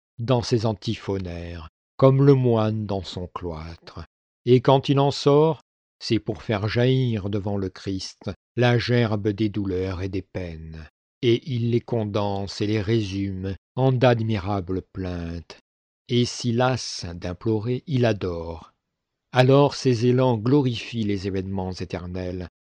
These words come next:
les rameaux et les Pâques, les Pentecôtes et les Ascensions, les Épiphanies et les Noëls. Alors il déborde d'une, une joie si magnifique qu'il bondit hors des mondes, exubère en extase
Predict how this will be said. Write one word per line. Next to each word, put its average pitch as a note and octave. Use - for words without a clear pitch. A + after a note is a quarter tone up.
les B2+
rameaux B2
et G2+
les G2
Pâques, -
les C3
Pentecôtes B2+
et G#2
les G#2+
Ascensions, G2
les B2+
Épiphanies A2
et G2
les G2+
Noëls. F2
Alors B2+
il G2+
déborde A#2
d'une, G2+
une G2+
joie G2+
si -
magnifique G#2+
qu'il C#3+
bondit B2
hors G2
des G#2
mondes, F#2
exubère A#2
en G2
extase F#2